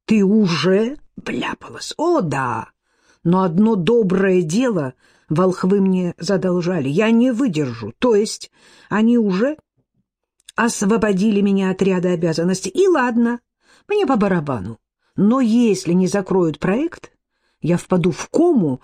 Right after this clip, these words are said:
Вот это наверняка. Я уже с трудом на ногах стою, и дышать нечем". Они посидели молча.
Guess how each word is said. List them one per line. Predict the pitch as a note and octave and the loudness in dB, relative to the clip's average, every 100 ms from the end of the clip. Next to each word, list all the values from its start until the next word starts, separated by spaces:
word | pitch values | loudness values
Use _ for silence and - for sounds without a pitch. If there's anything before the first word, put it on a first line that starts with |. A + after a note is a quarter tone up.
| - _ _ _ | -14 _ _ _
Вот | F3 D#3+ F#3+ | -6 -4 -2
это | C4+ D#3+ | -2 -4
наверняка. | D3 B2+ B2+ - - | -4 -6 -10 -10 -10
Я | D3 A#3 A#3 | -2 0 2
уже | A3 A#3+ - - | 0 -2 -4 -12
с | - - | -10 -2
трудом | A3+ G#3 A#3 A3+ | 0 2 2 4
на | G3+ | 4
ногах | G#3 G3 F3+ D#3 - | 2 2 0 -2 -4
стою, | - E3+ G3+ F#3+ | -2 0 0 0
и | |
дышать | C#3 D3 - - - - | -2 -4 -6 -6 -8 -10
нечем". | - - - - - - _ _ _ _ _ _ _ _ _ _ _ - | -10 -10 -10 -10 -10 -16 _ _ _ _ _ _ _ _ _ _ _ -4
Они | E3+ E3+ | -2 0
посидели | E3 - D3+ D#3+ D3+ | -2 -2 -2 0 0
молча. | D#3 F3+ G3+ G#3 - - | 2 2 2 -2 -8 -12